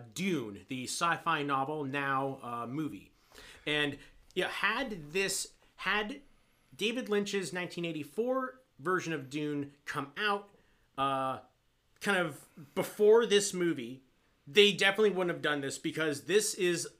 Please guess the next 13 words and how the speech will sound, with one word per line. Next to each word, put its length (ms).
like, 440
this 220
is, 120
like, 160
a 100
scene-for-scene 840
ripoff 480
of 480
this 280
scene 220
in 160
Dune 300
where, 300